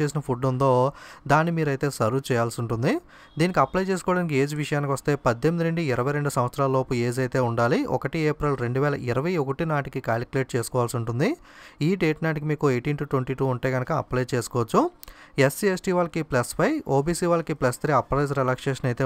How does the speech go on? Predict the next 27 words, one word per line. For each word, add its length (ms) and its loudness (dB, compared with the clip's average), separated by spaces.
ఉంటుంది. 320 0
మీకు 140 2
వేకెన్సీస్ 540 0
విషయానికి 300 0
వస్తే 160 0
జనరల్లో 400 0
ఇరవై, 220 2
ఈడబ్ల్యూఎస్ 500 0
ఐదు, 160 -2
ఓబీసీ 340 0
పద్నాలుగు, 440 2
ఎస్టీ 220 -4
మూడు, 220 2
ఎస్సీ 220 -4
ఎనిమిది. 280 0
టోటల్గా 400 4
యాభై 300 2
వేకెన్సీస్ 440 -2
అయితే 240 0
ఉన్నాయి. 200 2
అన్ని 200 -2
కేటగిరీ 360 0
వాళ్ళకి 280 -2
కూడా 120 2
వేకెన్సీస్ 460 -2
అయితే 140 -2
ఉన్నాయి. 220 0